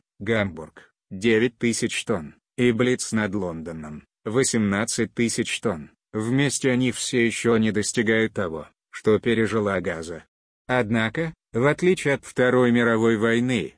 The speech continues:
где промышленные и военные цели были значительными,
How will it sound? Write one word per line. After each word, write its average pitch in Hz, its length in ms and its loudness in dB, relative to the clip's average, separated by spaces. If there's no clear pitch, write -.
где 101 320 2
промышленные 117 800 2
и - 20 4
военные 98 540 2
цели 107 480 -2
были 117 260 2
значительными, 117 1000 -2